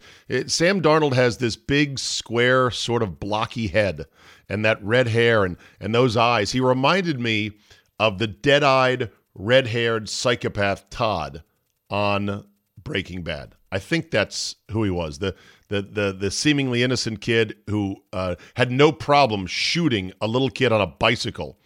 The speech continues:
who intercepted them trying to steal the meth from the train. Ooh, did I spoil it? Sorry. None of that happened if you haven't seen Breaking Bad. And if you haven't, you gotta see it.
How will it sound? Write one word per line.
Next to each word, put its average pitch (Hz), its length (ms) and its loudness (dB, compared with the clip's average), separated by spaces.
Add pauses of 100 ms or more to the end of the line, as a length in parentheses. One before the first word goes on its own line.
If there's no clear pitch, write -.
(340)
who 113 260 -2
intercepted 123 760 0
them 95 300 0 (480)
trying 117 320 2
to 107 140 -4
steal 120 320 0
the 110 80 0
meth 104 360 2 (160)
from 101 260 -2
the 95 80 -2
train. 85 400 -2 (420)
Ooh, 165 160 6
did 131 200 -2
I 147 100 4
spoil 156 420 2
it? 180 160 -6
Sorry. 82 400 -4 (760)
None 226 220 6
of 247 60 4
that 220 180 4
happened 175 400 2
if 110 80 -8
you 117 100 0
haven't 120 200 0
seen 110 340 -4 (160)
Breaking 98 340 -2
Bad. 82 280 -4 (880)
And 101 100 -4
if 104 80 -2
you 110 60 2
haven't, 117 360 2
you 90 60 -10
gotta 107 240 -4
see 104 200 -10
it. 62 140 -14